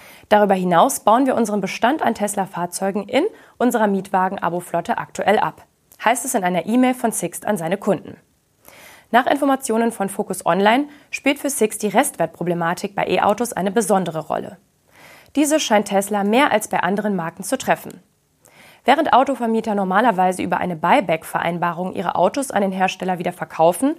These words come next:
und damit kein Restwertrisiko tragen, gibt es solche Vereinbarungen mit Tesla offenbar nicht.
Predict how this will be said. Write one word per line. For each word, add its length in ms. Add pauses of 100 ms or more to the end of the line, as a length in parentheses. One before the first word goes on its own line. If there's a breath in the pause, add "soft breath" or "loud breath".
(320 loud breath)
und 140
damit 280
kein 220
Restwertrisiko 760
tragen, 440 (460 loud breath)
gibt 160
es 140
solche 260
Vereinbarungen 720
mit 120
Tesla 420
offenbar 340
nicht. 400